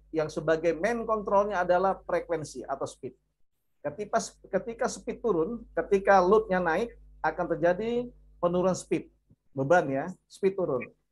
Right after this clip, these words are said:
Ketika speed turun nanti akan memerintahkan, eh, main pump ya, governor untuk membuka steam. Nah, itulah sebagai apa yang nanti, eh, sebagai fungsi kerjanya. Maka bisa,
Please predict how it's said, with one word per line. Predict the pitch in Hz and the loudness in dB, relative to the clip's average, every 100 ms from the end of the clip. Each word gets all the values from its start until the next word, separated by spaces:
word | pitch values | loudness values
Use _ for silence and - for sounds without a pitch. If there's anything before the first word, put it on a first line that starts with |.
| _ - | _ -4
Ketika | 160 - 247 262 | -4 -2 -2 0
speed | 254 - 208 | -2 -4 4
turun | 240 226 | 4 4
nanti | 220 220 254 240 | 0 -2 -2 -2
akan | - 202 202 | 0 0 2
memerintahkan, | 196 196 202 196 220 214 233 240 285 _ _ _ _ _ _ _ _ - | 2 2 0 2 0 2 0 0 -6 _ _ _ _ _ _ _ _ 0
eh, | 185 185 180 180 175 175 170 160 160 160 _ _ _ _ _ _ _ _ _ _ _ | 4 4 4 4 4 4 2 0 -6 -14 _ _ _ _ _ _ _ _ _ _ _
main | 170 208 196 | 0 0 4
pump | 196 190 - - | 4 2 -2 -8
ya, | 143 151 170 | -4 -4 -6
governor | 120 160 190 180 196 233 233 _ - | 0 0 0 0 0 0 -2 _ -10
untuk | 180 175 | -6 -6
membuka | 170 165 160 156 | -4 -2 -2 -4
steam. | - 131 101 _ | -6 -10 -10 _
Nah, | - 135 | -8 -6
itulah | 147 190 170 | -2 0 0
sebagai | - 151 147 147 | -2 -4 -2 -2
apa | 143 143 | -4 -6
yang | 127 | -8
nanti, | 113 104 _ _ _ _ 143 | -12 -20 _ _ _ _ -6
eh, | 147 143 139 139 131 | -2 0 0 -2 -4
sebagai | 143 135 143 147 | -4 -6 -6 -8
fungsi | 139 120 | -10 -8
kerjanya. | - 135 135 131 110 120 | -6 -4 -4 -4 -8 -8
Maka | 135 143 156 | -8 -4 -6
bisa, | 139 135 175 185 | -6 -4 -2 -2